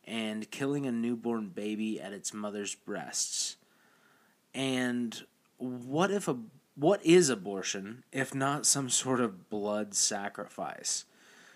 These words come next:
When the Aztecs cut people's heart out,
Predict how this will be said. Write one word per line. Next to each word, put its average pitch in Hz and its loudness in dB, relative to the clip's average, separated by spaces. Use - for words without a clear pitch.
When 143 2
the 147 -2
Aztecs 180 0
cut 139 -4
people's 120 -4
heart 104 0
out, - -14